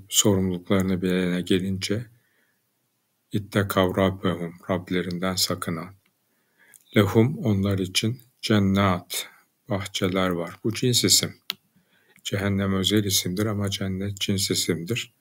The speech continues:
E, en sondaki iki ayette cennet kelimesinin, e,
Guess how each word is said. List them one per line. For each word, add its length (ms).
E, 60
en 120
sondaki 540
iki 240
ayette 640
cennet 520
kelimesinin, 720
e, 280